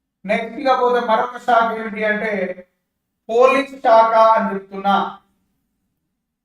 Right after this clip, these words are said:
ఏంటి సార్? పోలీస్ శాఖ. ఓకేనా? నెక్స్ట్ ఇక పోతే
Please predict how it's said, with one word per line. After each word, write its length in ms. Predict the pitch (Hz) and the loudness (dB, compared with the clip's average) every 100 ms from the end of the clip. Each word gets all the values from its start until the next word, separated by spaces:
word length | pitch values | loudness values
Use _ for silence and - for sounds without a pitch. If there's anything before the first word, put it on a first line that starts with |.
| _ - | _ -12
ఏంటి 300 | 185 208 208 | -10 -8 -4
సార్? 320 | 247 247 214 | -4 -4 -6
పోలీస్ 460 | 220 233 247 240 240 | -2 -2 -2 -6 -2
శాఖ. 320 | 208 208 208 226 - - - - _ _ _ _ _ _ _ _ _ _ _ _ _ _ 202 | 0 2 4 4 4 -2 -12 -20 _ _ _ _ _ _ _ _ _ _ _ _ _ _ -8
ఓకేనా? 640 | 196 233 233 147 - - _ 156 | -2 -2 0 0 -2 -8 _ -14
నెక్స్ట్ 460 | 165 226 247 - | -4 -4 -4 -6
ఇక 200 | 240 247 | -4 -2
పోతే 560 | 226 233 240 196 196 | -2 -2 -2 -2 -4